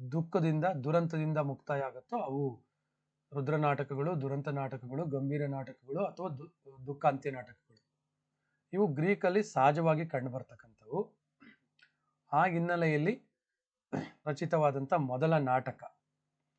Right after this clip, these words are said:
ಕುವೆಂಪು ಅವರ ರಕ್ತಾಕ್ಷಿ, ಪರ್ವತವಾಣಿಯವರ ಬಹದ್ದೂರ್ ಗಂಡ, ಶ್ರೀರಂಗರ ಹರಿಜನ್ವಾರ, ಬಿ ಎಂ ಶ್ರೀಯವರ ಅಶ್ವತ್ಥಾಮನ್. ಬಿ ಎಂ ಶ್ರೀಯವರ ಅಶ್ವತ್ಥಾಮನ್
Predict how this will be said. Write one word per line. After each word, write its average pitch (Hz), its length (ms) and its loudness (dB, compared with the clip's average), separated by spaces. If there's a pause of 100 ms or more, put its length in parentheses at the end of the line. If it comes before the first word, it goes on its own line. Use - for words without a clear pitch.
(300)
ಕುವೆಂಪು 151 400 -2
ಅವರ 143 200 2
ರಕ್ತಾಕ್ಷಿ, 131 840 0 (880)
ಪರ್ವತವಾಣಿಯವರ 143 1000 2
ಬಹದ್ದೂರ್ 127 680 -2
ಗಂಡ, 120 280 -6 (1120)
ಶ್ರೀರಂಗರ 156 600 2
ಹರಿಜನ್ವಾರ, 135 840 0 (400)
ಬಿ 135 140 -2
ಎಂ 143 160 2
ಶ್ರೀಯವರ 127 420 -6
ಅಶ್ವತ್ಥಾಮನ್. 110 960 -8 (1600)
ಬಿ 151 140 2
ಎಂ 165 140 2
ಶ್ರೀಯವರ 147 360 0
ಅಶ್ವತ್ಥಾಮನ್ 135 760 -2